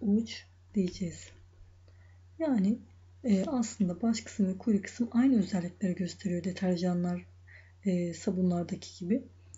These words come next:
Yine arkadaşlar buraya, e, ne diyeceğiz? E, polar kısım, e, dedik. Daha sonra burası aynı zamanda hidrofil uç olacaktır veya hidrofil kısım diyeceğiz.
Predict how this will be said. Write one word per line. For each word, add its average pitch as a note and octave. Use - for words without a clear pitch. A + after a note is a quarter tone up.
Yine A#3
arkadaşlar A#3+
buraya, A3+
e, F#3
ne A#3+
diyeceğiz? G3+
E, F3
polar G#3
kısım, G#3+
e, F#3
dedik. F#3+
Daha A#3+
sonra G#3
burası A3
aynı B3
zamanda F3
hidrofil G3
uç F#3
olacaktır G#3
veya F3+
hidrofil F#3+
kısım F#3
diyeceğiz. G3+